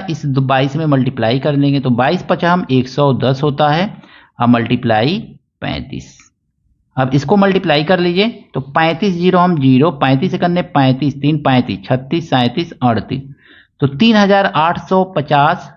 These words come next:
सेंटीमीटर स्क्वायर, ये आपका आ गया वृत्त का क्षेत्रफल। अब वृत्त का क्षेत्रफल किसको कहते हैं दोस्तों, तो ये वृत्त है,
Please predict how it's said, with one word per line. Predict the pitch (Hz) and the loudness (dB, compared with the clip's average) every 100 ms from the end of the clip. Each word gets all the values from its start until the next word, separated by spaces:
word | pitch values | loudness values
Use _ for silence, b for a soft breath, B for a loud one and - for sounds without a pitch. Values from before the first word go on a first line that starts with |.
| _ _ | _ _
सेंटीमीटर | 143 139 139 147 196 156 131 135 160 202 - b b _ - | 0 2 2 2 2 4 2 4 2 0 -8 b b _ -6
स्क्वायर, | 127 - 127 104 95 - 135 | -6 -4 -2 0 0 -4 0
ये | 180 202 | 2 4
आपका | 127 117 123 - | 2 -2 -6 -8
आ | - 107 104 | -4 -2 -2
गया | 110 165 196 - - | 0 -2 -4 -10 -12
वृत्त | 107 110 107 | -4 -2 -2
का | - 175 220 - - | -2 -2 -4 -8 -10
क्षेत्रफल। | - 151 131 - 101 - B B B B | -4 -2 -2 -2 -4 -6 B B B B
अब | 147 139 | -2 2
वृत्त | 233 - | 2 2
का | 226 | -2
क्षेत्रफल | - 170 175 196 202 | 0 -2 0 0 0
किसको | - - 185 185 | 0 0 0 2
कहते | 185 180 | 0 0
हैं | 180 180 | -2 0
दोस्तों, | 175 170 202 226 - _ _ _ _ _ _ _ b _ - | -2 0 -2 -4 -14 _ _ _ _ _ _ _ b _ 0
तो | |
ये | 160 196 | 2 4
वृत्त | 135 185 220 214 | 2 2 2 2
है, | 214 | 0